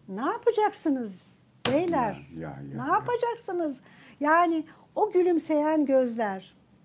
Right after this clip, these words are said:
Speaker 1: Canım Musa, tekrar günaydın. Şimdi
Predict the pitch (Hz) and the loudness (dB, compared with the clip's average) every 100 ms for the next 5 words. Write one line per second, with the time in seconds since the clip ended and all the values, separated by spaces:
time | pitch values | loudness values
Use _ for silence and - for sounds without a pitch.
0 | - 302 339 339 277 240 - 220 196 277 | -2 2 4 4 2 0 -4 -4 -4 -2
1 | 320 302 240 220 214 196 190 185 269 320 | -2 0 -2 -2 -6 -6 -6 -4 -2 -4
2 | - - - - - - - 381 311 220 | -6 -20 -20 -20 -18 -8 2 4 4 2